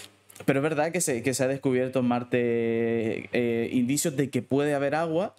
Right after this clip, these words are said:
y en otros planetas también ya se sabe, y lo de que hay muchísimos planetas que tienen un parecido, eh, gigantesco con la Tierra también es cierto.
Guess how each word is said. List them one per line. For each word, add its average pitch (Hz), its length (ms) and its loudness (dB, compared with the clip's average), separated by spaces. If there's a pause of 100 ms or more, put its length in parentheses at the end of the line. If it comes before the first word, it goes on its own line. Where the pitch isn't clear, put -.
y 120 140 2
en 117 80 0
otros 131 240 -2
planetas 127 480 0
también 120 400 2
ya 123 100 2
se 120 140 -2
sabe, 165 360 0
y 117 160 2
lo 113 200 2
de 107 180 0
que 110 300 0
hay 120 160 0
muchísimos 123 500 2
planetas 110 540 0 (160)
que 101 340 0
tienen 120 360 2
un 113 320 2
parecido, 117 560 -2 (200)
eh, 104 500 -2
gigantesco 110 640 -2
con 107 120 2
la 113 100 2
Tierra 123 240 0
también 123 200 2
es 110 80 -2
cierto. 101 360 -2